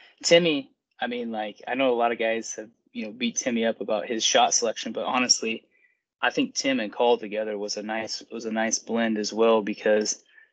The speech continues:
Call doesn't care about shooting, and he'll play defense. He can guard down low. You know, Tim didn't, Tim could do his thing on offense, and then Hurts doesn't care about shooting either. So, I mean, I feel like those two together were a perfect fit with Timmy.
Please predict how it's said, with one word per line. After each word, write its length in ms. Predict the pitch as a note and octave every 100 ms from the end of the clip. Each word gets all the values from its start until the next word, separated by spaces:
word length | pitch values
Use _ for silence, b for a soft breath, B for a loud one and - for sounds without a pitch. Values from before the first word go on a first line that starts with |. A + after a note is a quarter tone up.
| B B B _ - - - _ _
Call 240 | - C#3+ C3+
doesn't 220 | A#2+ A2+
care 140 | C3+
about 180 | A2+ G#2+
shooting, 360 | - C3 G2 - -
and 120 | -
he'll 140 | C3 B2
play 140 | B2
defense. 400 | G#2+ A#2 A#2 A#2+
He 100 | A#2+
can 160 | A#2+ G#2
guard 240 | G#2+ G#2+
down 240 | A2+ A#2
low. 300 | A2+ A2 A2
You 100 | G#2+
know, 100 | G#2
Tim 220 | G2+ C#3 A#2+
didn't, 240 | A2+ G2 B B B B
Tim 160 | - D#3+
could 140 | C#3
do 140 | B2 C3
his 160 | C3
thing 200 | - A#2+
on 120 | A2 G#2+
offense, 540 | A#2 A#2+ A2+ A2 -
and 160 | G#2 G#2
then 240 | G#2 G#2 b b -
Hurts 300 | E3 F#3+ -
doesn't 260 | C3+ A#2
care 140 | B2+ A#2
about 220 | A2 -
shooting 300 | - A#2 G#2+
either. 240 | C3 G#2+
So, 200 | - A#2
I 40 | A2+
mean, 140 | A2
I 120 | G#2+
feel 140 | A2 D#3
like 160 | A2+
those 220 | A#2+ B2+
two 160 | - B2
together 360 | - G#2 A2+ G2+
were 120 | F#2+
a 40 |
perfect 340 | - A#2+ - -
fit 220 | - -
with 160 | F2 -
Timmy. 420 | B2 A2+ G#2+